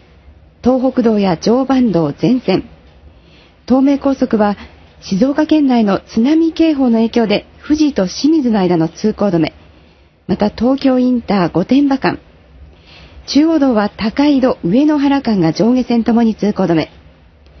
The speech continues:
圏央道や東富士五湖道路、外環自動車道も全線通行止めです。関越道は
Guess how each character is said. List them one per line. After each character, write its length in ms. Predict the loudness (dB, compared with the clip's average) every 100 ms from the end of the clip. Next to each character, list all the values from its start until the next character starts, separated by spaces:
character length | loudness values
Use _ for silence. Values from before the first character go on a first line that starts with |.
| -20 -20 -20 -20 -4
圏 300 | 0 2 0
央 120 | 0
道 120 | 0
や 140 | 0
東 500 | -2 -2 0 0 -2 -2
富 120 | 0
士 100 | 0
五 120 | 0
湖 100 | 0
道 120 | 0 -2
路、 120 | -4 -8 -20 -20 -20 -10 -2
外 200 | 0 2
環 200 | 0 2
自 120 | 0
動 120 | 0
車 120 | 0
道 160 | 0 2
も 160 | 0 -2
全 180 | -2 -2
線 200 | 0 -4
通 180 | -2 -2
行 100 | 0
止 80 | 0
め 100 | -2
で 100 | -4
す。 40 | -10 -20 -20 -20 _ _ _ _ _ -20 -20 _ _ -20 -20 -20 -20 -20 -20 -20 -20 -4
関 220 | 0 2
越 200 | 0 0
道 140 | 0
は 180 | 0 -2